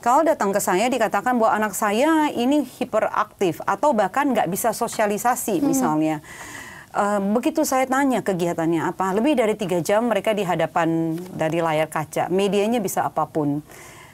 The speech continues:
Speaker 1: Bagaimana mereka bisa punya empati terhadap orang lain,
Speaker 2: Iya.
Speaker 1: bisa komunikasi, sedangkan yang hadapi adalah mak-, benda mati.
Speaker 2: Benda mati.
Speaker 1: Benda mati ini tidak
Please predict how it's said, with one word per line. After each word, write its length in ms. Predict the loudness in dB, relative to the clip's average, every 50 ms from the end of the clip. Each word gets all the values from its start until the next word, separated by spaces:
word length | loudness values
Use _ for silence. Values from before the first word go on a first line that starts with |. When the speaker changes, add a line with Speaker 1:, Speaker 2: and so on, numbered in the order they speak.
| -2
Speaker 1:
Bagaimana 400 | -2 0 0 2 2 2 2 2
mereka 320 | 2 2 2 0 0 0 0
bisa 480 | 0 0 -2 0 0 0 0 -2 -4 -4 -4
punya 160 | -4 -2 -2 -2 -4
empati 400 | 0 0 0 0 0 -2 -4 -2
terhadap 400 | -2 -2 -2 0 0 -2 -2 -2
orang 240 | -4 -2 -2 -2 -2
lain, 160 | 0 2 2
Speaker 2:
Iya. 160 | 2 2 2 0 0
Speaker 1:
bisa 160 | 0 0 0
komunikasi, 640 | 0 0 0 0 -2 -2 -2 -2 -2 -2 -2 -4 -2
sedangkan 320 | -2 0 -2 0 0 0
yang 160 | 0 0 0
hadapi 320 | 2 0 0 0 0 0 0
adalah 320 | 2 2 2 0 0 -2 -4 -10
mak-, 320 | -6 -2 -2 -2 -4 -4 -16 -16 -8
benda 400 | -2 0 0 2 2 2 2 0
mati. 240 | 0 -2 0 0 2
Speaker 2:
Benda 160 | 2 2 0
mati. 380 | 0 0 -2 -6 -6 -6 -6 -4 -2 0
Speaker 1:
Benda 200 | 0 2 2 2 2
mati 220 | 0 -2 0 0 0 0
ini 80 | 0 0
tidak 240 | 0 0 -2 0